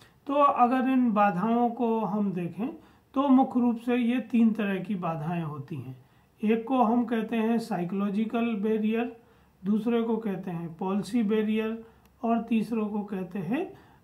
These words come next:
financial barrier। तो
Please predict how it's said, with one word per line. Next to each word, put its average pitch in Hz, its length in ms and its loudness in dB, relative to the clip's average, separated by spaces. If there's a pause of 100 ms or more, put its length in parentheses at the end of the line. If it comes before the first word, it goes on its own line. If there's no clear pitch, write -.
(120)
financial 208 720 4
barrier। 143 420 -10 (520)
तो 302 440 2